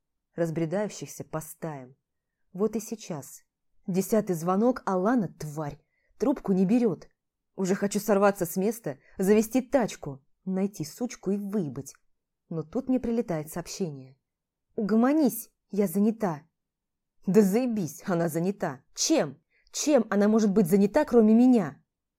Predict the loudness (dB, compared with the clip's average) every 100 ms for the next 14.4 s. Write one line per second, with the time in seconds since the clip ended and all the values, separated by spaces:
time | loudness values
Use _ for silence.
0 | _ _ -8 -4 -2 -4 -6 -4 -2 -2
1 | -2 0 -2 -2 -2 -2 -2 0 0 -2
2 | -6 _ _ _ _ _ _ _ _ _
3 | _ _ _ -2 2 4 4 2 2 -12
4 | _ _ 2 2 4 0 -2 -2 -4 -4
5 | -6 -8 -8 _ _ _ _ _ _ -10
6 | -4 -2 0 0 0 -4 -4 -4 -4 -4
7 | -8 -6 -2 -2 -4 -14 _ _ -4 -2
8 | 2 2 0 -4 -4 -2 -2 -4 -8 -14
9 | -12 -8 -6 -6 -8 -6 -4 -4 -4 -4
10 | -4 -4 -6 -8 -8 -10 -10 -16 _ _
11 | _ -2 -2 -2 -2 0 2 4 2 0
12 | 2 2 4 2 0 -2 -10 -12 -16 _
13 | _ _ -16 -10 -8 -4 -4 -6 -10 -10
14 | -10 -12 -16